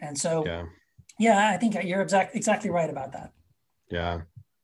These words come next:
Speaker 2: Yeah. Um, this is, Keith, this, this whole, uh, this conversation, this topic, it's, it's so important just because the, the, the stories that we tell ourselves matter.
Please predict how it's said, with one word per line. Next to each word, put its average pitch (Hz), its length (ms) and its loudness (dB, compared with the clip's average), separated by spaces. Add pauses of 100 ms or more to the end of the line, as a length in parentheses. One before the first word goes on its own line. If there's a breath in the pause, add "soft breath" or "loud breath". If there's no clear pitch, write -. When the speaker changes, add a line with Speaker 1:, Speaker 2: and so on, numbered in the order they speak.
(960 soft breath)
Speaker 2:
Yeah. 98 340 6 (100)
Um, 110 220 6
this 156 200 6
is, 131 80 4 (320)
Keith, 127 240 8
this, 123 220 6
this 110 220 6
whole, 117 520 8
uh, 98 160 6
this 92 100 0
conversation, 107 640 2
this 92 140 -2
topic, 95 460 2
it's, 95 220 2
it's 127 220 0
so 165 120 6
important 104 520 2
just 92 200 -4
because 95 280 0
the, 92 220 0
the, 123 140 4
the 113 160 2
stories 127 560 6
that 101 140 4
we 101 100 6
tell 101 200 0
ourselves 90 420 -2
matter. 80 460 -8